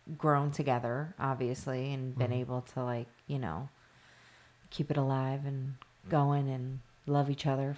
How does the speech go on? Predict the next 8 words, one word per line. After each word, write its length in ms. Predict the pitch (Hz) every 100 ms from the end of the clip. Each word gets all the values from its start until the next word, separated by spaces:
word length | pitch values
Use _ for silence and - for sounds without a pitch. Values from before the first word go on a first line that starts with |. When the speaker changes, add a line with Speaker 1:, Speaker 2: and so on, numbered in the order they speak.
| -
Speaker 1:
for 80 |
real, 400 | 135 131 135 156 165 -
Speaker 2:
Mm-hmm. 280 | 117 101 110
Speaker 1:
you 100 | 156
know, 300 | 143 143 165 - _ _
even 280 | 151 143 143
through 180 | 147 143
quarantine. 680 | - 135 135 135 147 147